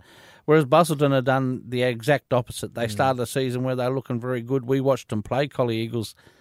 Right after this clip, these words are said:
Speaker 2: Yeah.
Speaker 1: in that first game. I think we called that one,
Speaker 2: Mm-hmm.
Speaker 1: and, uh, Bustleton was sensational and give Collie Eagles a touch up. Not quite sure that'll happen this week, though.
Speaker 2: Uh, the other two games, the Harvey Fresh Cup's on this weekend. Harvey Bulls taking on H B L. I mean, H B L going in red hot favourites, obviously.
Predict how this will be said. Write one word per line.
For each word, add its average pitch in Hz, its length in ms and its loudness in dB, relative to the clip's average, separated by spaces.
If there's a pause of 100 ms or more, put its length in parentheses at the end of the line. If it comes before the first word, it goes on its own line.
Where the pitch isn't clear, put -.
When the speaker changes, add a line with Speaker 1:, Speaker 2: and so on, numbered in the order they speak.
Speaker 2:
Yeah. 98 220 -12
Speaker 1:
in 120 140 0
that 127 180 0
first 135 380 2
game. 135 280 -2
I 117 60 -4
think 131 180 -6
we 120 120 -8
called 135 300 0
that 123 200 0
one, 127 160 -4
Speaker 2:
Mm-hmm. 127 40 -4
Speaker 1:
and, 120 180 -4 (560)
uh, 117 280 0
Bustleton 127 460 -2
was 120 140 -2
sensational 135 800 0
and 117 140 -2
give 120 360 -6
Collie 123 260 -2
Eagles 123 260 -6
a 113 60 -4
touch - 340 -6
up. 127 160 -6
Not 123 300 -2
quite 120 260 -2
sure 123 220 -2
that'll 110 220 0
happen 107 260 -4
this 107 200 -6
week, 92 220 -10
though. - 120 -12 (440)
Speaker 2:
Uh, 135 160 6
the 147 140 4
other 151 120 4
two 156 200 2
games, 120 260 4
the 139 80 0
Harvey 139 260 -2
Fresh 147 260 0
Cup's - 260 2
on 151 100 2
this 147 180 -2
weekend. 160 400 2
Harvey 147 240 4
Bulls 139 280 2
taking 139 240 2
on 139 160 2
H 139 280 0
B 135 160 0
L. 175 380 6
I 143 40 6
mean, 135 260 2
H 135 200 -2
B 139 80 -2
L 135 160 2
going 131 220 0
in 127 140 -2
red 127 120 2
hot 123 140 0
favourites, 131 340 0
obviously. 135 420 -6